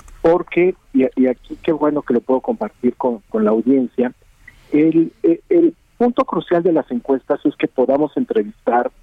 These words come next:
por decir, a mil personas y de ahí hacer inferencias al conjunto de la población, ya sea del país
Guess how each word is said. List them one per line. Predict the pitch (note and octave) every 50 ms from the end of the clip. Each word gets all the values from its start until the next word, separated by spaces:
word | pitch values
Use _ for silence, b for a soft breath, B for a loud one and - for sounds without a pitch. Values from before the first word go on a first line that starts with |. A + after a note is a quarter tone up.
| - -
por | - A2 G#2
decir, | G#2+ G2+ - - C3 A#2+
a | A#2+ A2+
mil | B2+ C#3 D3+ D#3+
personas | - - B2 - - - B2 A2+ A2+ B2 C#3 F3 F#3 _ _ _ _ _ _ _ _ _ _ _
y | D3+ C#3+
de | C3 D#3
ahí | D3 D3+ E3 F#3+ F#3+ F#3+
hacer | F3+ F3 - - D#3+ -
inferencias | F3 F3 F3 - - C3 B2+ C3 C3+ C#3 C3+ - _ D3 D3 D3+ D#3 - _ _ _ _ _ _ _ _ _
al | - D3 D3 -
conjunto | - - C3+ C3+ B2+ - _ E3+ F3+ F3+ F3 - F3
de | E3 D3
la | C#3+ C3
población, | - - B2+ A#2 B2+ C3 - - - F3+ F#3 F#3 F3+ - -
ya | G#2 F#2 - _
sea | - A2+ A2+
del | A2 A2+ A2
país | - _ G#2+ A2 A2 A#2+ C#3 D#3+ E3+ F3